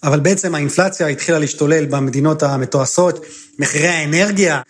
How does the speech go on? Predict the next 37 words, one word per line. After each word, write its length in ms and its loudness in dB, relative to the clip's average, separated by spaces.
עלו 220 4
בעשרות 800 -2
ואפילו 260 0
מאות 260 2
אחוזים, 540 0
וגם 500 0
ההסכמה 720 0
בין 200 2
מדינות 340 2
העולם, 420 2
כן, 140 -2
הרעיון 420 2
היה 260 2
להגיע 340 2
לאיזשהו 340 0
קונסנזוס, 680 -2
מין 380 4
מועצת 340 2
הביטחון 520 2
של 180 0
האקלים, 460 2
בין 100 -4
ארצות 260 0
הברית, 380 0
האיחוד 380 0
האירופי, 480 0
רוסיה 440 0
וסין, 380 -4
לא 120 0
לשכוח 360 -4
את 80 -12
סין, 280 2
גם 140 -2
היא 80 4
שחקן 420 -2
מאוד 160 2
חשוב, 360 0